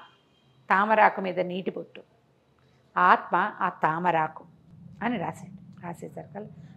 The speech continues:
ఆమెకు ఎంతో నచ్చాడు. విందుడు అతని పేరు. అయితే ఈయనకి విందుడు already వివాహితుడు. సరే, కబురు చేశారు, "మా అమ్మాయి మిమ్మల్ని వివాహం చేసుకుంటుంది చంద్రవదన, మీరు రండి" అని చెప్పారు. చెప్తే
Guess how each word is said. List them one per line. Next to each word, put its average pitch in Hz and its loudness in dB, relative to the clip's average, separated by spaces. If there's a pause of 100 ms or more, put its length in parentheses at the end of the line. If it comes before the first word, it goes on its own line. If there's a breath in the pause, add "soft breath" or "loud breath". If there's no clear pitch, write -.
(160 soft breath)
ఆమెకు 170 -16
ఎంతో 170 -8
నచ్చాడు. 170 -6
విందుడు 233 2
అతని 165 -6
పేరు. 151 -10 (720 soft breath)
అయితే 220 4
ఈయనకి 247 0
విందుడు 285 2 (140)
already 220 6
వివాహితుడు. 190 6 (760)
సరే, 247 8
కబురు 214 0
చేశారు, 175 -4 (600)
"మా 208 2
అమ్మాయి 202 2
మిమ్మల్ని 190 -2
వివాహం 190 0
చేసుకుంటుంది 190 -8
చంద్రవదన, 190 0 (400 soft breath)
మీరు 196 0
రండి" 185 0 (1300)
అని 208 0
చెప్పారు. - -10
చెప్తే 311 -2